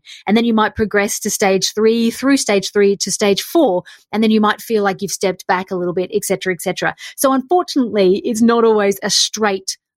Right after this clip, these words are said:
line through these stages, but they are five very distinct stages that your team and the way you interact and feel about your team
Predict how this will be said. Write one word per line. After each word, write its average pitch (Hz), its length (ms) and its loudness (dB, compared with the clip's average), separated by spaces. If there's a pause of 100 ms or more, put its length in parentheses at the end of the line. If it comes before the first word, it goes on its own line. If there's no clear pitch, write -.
line 185 480 0
through 202 300 2
these 196 220 0
stages, 180 580 -4 (240)
but 262 140 0
they 254 160 0
are 262 260 2 (160)
five 214 340 2
very 208 600 2 (160)
distinct - 840 0 (120)
stages 190 760 0 (140)
that 185 460 -2 (400)
your 220 180 2
team 233 580 0 (380)
and 202 160 2
the 196 60 4
way 190 340 0 (140)
you 208 340 -2
interact 190 720 -2
and 196 160 -6
feel 285 380 -2
about 180 280 0
your 175 140 -4
team 165 540 -4